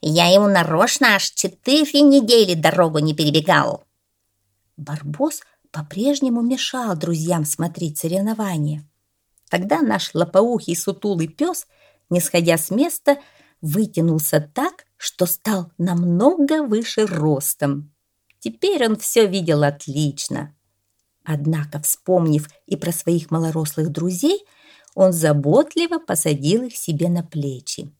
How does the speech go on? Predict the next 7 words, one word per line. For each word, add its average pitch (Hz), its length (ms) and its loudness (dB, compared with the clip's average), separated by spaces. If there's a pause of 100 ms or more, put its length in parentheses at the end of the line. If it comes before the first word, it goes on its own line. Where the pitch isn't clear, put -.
(1160)
«Коты 247 400 0
бурно 202 640 -2
переживали 190 840 2
захватывающее 165 1080 0
зрелище, 151 840 -2 (360)
лезли 170 500 2
выше, 196 760 0